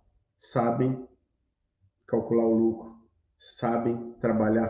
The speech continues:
finanças, sabem trabalhar fluxo de caixa, sabem trabalhar margem operacional, sabem trabalhar ebitda, né? Quem sabe se nem sabe o que é ebitda. Enfim, só que precisa enfrentar isso também. Se você tem uma empresa, você tem que entender, você tem que ter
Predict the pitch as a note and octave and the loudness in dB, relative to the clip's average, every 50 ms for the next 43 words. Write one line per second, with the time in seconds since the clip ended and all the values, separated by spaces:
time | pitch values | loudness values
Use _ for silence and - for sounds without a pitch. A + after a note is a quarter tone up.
0 | - - G#2+ G2+ G#2+ A2 G#2+ - - - - A#2 A#2 A2+ A2+ - A#2 A2+ G#2+ A2 | -2 0 0 2 2 2 0 -2 -6 -8 -6 -4 -4 -4 -4 -4 -4 -4 -2 0
1 | G#2+ G#2+ A2 G#2+ G2 - - A2 - - - - - - G#2+ A2 - - B2 A#2+ | 0 0 0 0 -2 -4 -6 -8 -8 -8 -12 -10 -6 -4 -4 -2 -2 -2 -2 -2
2 | A#2+ - - B2 A#2 A2+ A2 A2 A2+ A#2 A#2 A#2 - - - - - - _ _ | -2 -4 -4 -2 -2 0 2 2 2 2 0 -2 -4 -6 -14 -18 -20 -20 _ _
3 | - A2 A2 A#2 A#2+ A2+ A2+ A2+ - G#2+ G#2+ G#2 - G2+ G2 G#2+ A#2 A2 G#2 - | -2 2 2 4 4 2 2 0 -2 -2 -4 -2 -2 -4 -2 -2 -2 -2 -4 -4
4 | A#2 A#2 A#2 A2+ - A#2 A2+ A2 A2 A#2 A#2+ A#2+ - C#3 C3+ - - D#3 - - | -2 -2 -2 -2 -2 -2 -2 0 2 2 2 2 2 0 0 0 0 -4 -6 -6
5 | - - - - - - - - - A2 A2 A#2 B2 B2 B2 - A#2+ A2+ - - | -6 -8 -8 -8 -8 -12 -12 -10 -8 -4 -2 -2 -2 -2 -2 -4 -6 -8 -6 -8
6 | A#2+ - - - - B2+ B2 A#2 - - - A2 G#2+ G2+ G2+ - - G2+ G2+ G2 | -10 -10 -12 -12 -10 -8 -8 -8 -8 -8 -8 -8 -8 -8 -10 -10 -8 -6 -4 -4
7 | F2+ F#2 G2 G#2+ G2 - - - - - _ _ _ _ _ _ _ _ _ _ | -4 -6 -8 -12 -12 -12 -16 -20 -20 -20 _ _ _ _ _ _ _ _ _ _
8 | _ _ _ _ _ _ _ _ - C3+ C3+ B2+ C3 - - A#2+ A#2 - - - | _ _ _ _ _ _ _ _ -2 2 2 2 2 0 -4 -4 -4 -6 -10 -14
9 | _ _ _ _ _ _ _ _ _ _ _ _ _ - A2+ - - - - - | _ _ _ _ _ _ _ _ _ _ _ _ _ -10 -10 -10 -10 -16 -10 -4
10 | - B2 A2 B2 A#2 A#2+ - A#2+ A2+ - A#2 A2 G#2+ - - A#2 A2 G#2 G2 G#2+ | -2 0 0 0 0 -2 -2 -2 -2 0 -2 -2 -2 -2 -2 0 0 0 0 -4
11 | G2+ - - - - _ _ _ _ - F#2+ G2 A#2 A2+ - A2+ A2 G#2 G2 - | -6 -10 -14 -20 -20 _ _ _ _ -8 -6 -4 -4 -2 0 2 2 2 2 0
12 | G2+ G2+ G#2 A2 A2 G#2+ - - - - - A2+ A#2 A2+ A2+ - A#2+ - - A2 | 0 0 0 0 -2 -4 -8 -10 -10 -4 0 0 0 2 0 -2 -2 -2 0 0
13 | G2+ F2+ F2+ F#2+ G2 G#2+ G2+ - - - _ _ _ - - - _ _ - - | 0 0 0 0 0 -2 -4 -8 -14 -20 _ _ _ -20 -20 -20 _ _ -10 -10
14 | E2+ - - G#2+ A2 G#2 - - - - G#2+ G#2 G2+ G#2 G#2 - - - - | -6 -2 0 0 0 0 -2 -10 -8 -2 0 0 0 0 -2 -10 -16 -20 -20